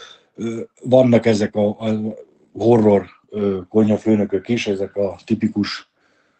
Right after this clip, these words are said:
ö, hogy mondjam, hogy ne mondjak rosszat, ö, tipikus olyan vezetők, akik, akik az utolsó szuszt is kidolgoztatják belőle.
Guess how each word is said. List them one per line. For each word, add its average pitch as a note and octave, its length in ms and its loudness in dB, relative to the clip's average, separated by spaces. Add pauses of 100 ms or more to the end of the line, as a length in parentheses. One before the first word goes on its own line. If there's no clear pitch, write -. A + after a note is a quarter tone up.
(300)
ö, G2 420 0 (840)
hogy G2+ 180 0
mondjam, G2+ 460 -2 (600)
hogy G2 80 -6
ne G2+ 100 0
mondjak G2 380 0
rosszat, G2+ 480 -2
ö, G2+ 480 0
tipikus G#2+ 460 -4
olyan A2+ 280 4
vezetők, A#2 680 4
akik, A2 460 -4
akik G#2+ 360 -10
az G#2 140 -8
utolsó G#2+ 440 -6
szuszt A2+ 320 -2
is G2 100 -6
kidolgoztatják A2 880 -4
belőle. C3 500 4